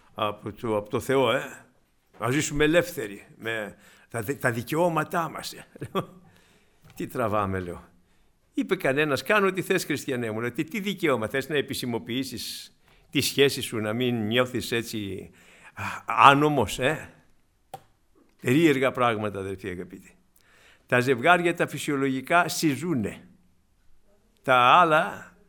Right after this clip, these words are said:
θέλουν να επισημοποιηθούν. <laughs> Ζει ο Θεός μας, ε. Είναι η ώρα του διαβόλου, αδερφοί, είναι η ώρα του Αντιχρίστου. Θα προσπαθήσει, λέει, να αλλάξει καιρούς και νόμους. Όμως,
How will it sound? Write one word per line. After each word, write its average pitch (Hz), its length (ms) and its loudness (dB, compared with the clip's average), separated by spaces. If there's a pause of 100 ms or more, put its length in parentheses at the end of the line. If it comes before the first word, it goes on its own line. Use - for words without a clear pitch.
(200)
θέλουν 160 420 -2
να 156 80 -4
επισημοποιηθούν. 151 1080 -4 (320)
<laughs> - 1700 -16
Ζει 127 280 -2
ο 202 80 8
Θεός 147 320 6
μας, 151 380 0 (560)
ε. 131 200 -4 (500)
Είναι 190 280 0
η 160 140 6
ώρα 170 360 4
του 151 80 -10
διαβόλου, 139 520 0
αδερφοί, 98 280 -4
είναι 123 100 -2
η 123 60 0
ώρα 127 240 -2
του 123 100 -4
Αντιχρίστου. 113 580 -8 (560)
Θα 120 280 0
προσπαθήσει, 127 720 -2
λέει, 165 260 -4
να 139 140 -4
αλλάξει 143 540 -4
καιρούς 175 580 0
και - 220 -4
νόμους. 160 600 2
Όμως, 208 540 0